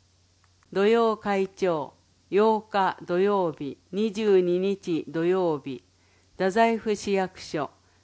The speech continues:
太宰府市観世音寺一の一の一。各種証明書、印鑑登録、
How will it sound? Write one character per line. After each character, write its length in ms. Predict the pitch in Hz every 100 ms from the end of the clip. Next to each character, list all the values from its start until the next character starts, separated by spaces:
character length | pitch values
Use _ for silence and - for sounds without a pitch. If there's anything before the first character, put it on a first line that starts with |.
| _ _
太 160 | 180 185
宰 240 | 220 214
府 160 | 208 190
市 340 | - 165 -
観 300 | - 202 202
世 140 | 190 196
音 340 | 185 175 165
寺 240 | 156 139 - -
一 320 | 170 - 196
の 240 | 190 170 -
一 260 | 165 185
の 200 | 175 156 -
一。 400 | 147 - 147 - _ _ _ _ _ _ _ _ _ _ _
各 240 | - 240 -
種 240 | - 170
証 320 | - 180 180
明 220 | 175 165 160
書、 320 | - 147 - _ _
印 220 | 175 214
鑑 260 | 214 208 202
登 220 | - 196 170
録、 380 | 151 - 135